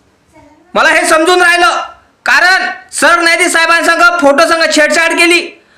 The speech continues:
आणि त्याचा एआयच्या माध्यमातून व्हिडिओ बनवला. बघू शकता तुम्ही, गळ्यात मडकं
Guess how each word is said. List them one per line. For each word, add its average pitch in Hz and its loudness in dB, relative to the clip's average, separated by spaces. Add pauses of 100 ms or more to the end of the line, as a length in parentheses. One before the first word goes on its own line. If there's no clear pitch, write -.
(160)
आणि 311 -2
त्याचा 330 0
एआयच्या 320 0
माध्यमातून 311 0
व्हिडिओ 320 2
बनवला. 320 2 (240)
बघू 254 0
शकता 330 0
तुम्ही, 339 -2 (720)
गळ्यात 311 0
मडकं 302 2